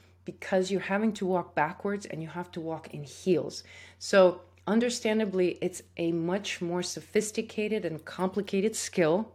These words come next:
than walking in flats, walking forward like a leader. So it's understandable that followers have issues with balance.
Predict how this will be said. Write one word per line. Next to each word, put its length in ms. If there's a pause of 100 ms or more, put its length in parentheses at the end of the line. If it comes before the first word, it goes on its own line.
than 360
walking 380
in 80
flats, 480 (300)
walking 280
forward 520
like 200
a 40
leader. 400 (520)
So 560 (800)
it's 180
understandable 1000 (280)
that 420 (280)
followers 800
have 340
issues 480
with 140
balance. 560